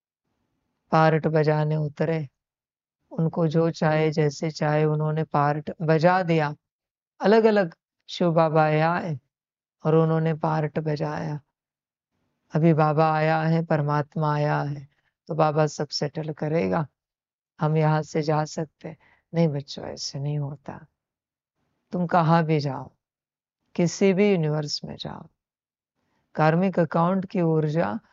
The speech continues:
तुम तक फ्लो होती ही रहेगी। तुम कहीं भी जाओ, परमात्मा की अति परम रचना से भी बाहर जाओ,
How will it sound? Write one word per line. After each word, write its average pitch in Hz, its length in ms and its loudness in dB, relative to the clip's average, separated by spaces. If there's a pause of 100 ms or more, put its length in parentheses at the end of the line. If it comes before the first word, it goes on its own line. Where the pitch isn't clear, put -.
(200)
तुम 156 200 -2
तक 165 280 -2
फ्लो 160 340 0
होती 151 340 0 (160)
ही 160 240 2
रहेगी। 147 640 -6 (1700)
तुम 233 200 0
कहीं 185 500 4
भी 202 240 4
जाओ, 156 320 2 (600)
परमात्मा 180 800 2
की 196 240 -6 (920)
अति 214 340 0
परम 196 380 2
रचना 185 540 2
से 196 220 0
भी 190 140 2
बाहर 151 420 0
जाओ, 147 280 -6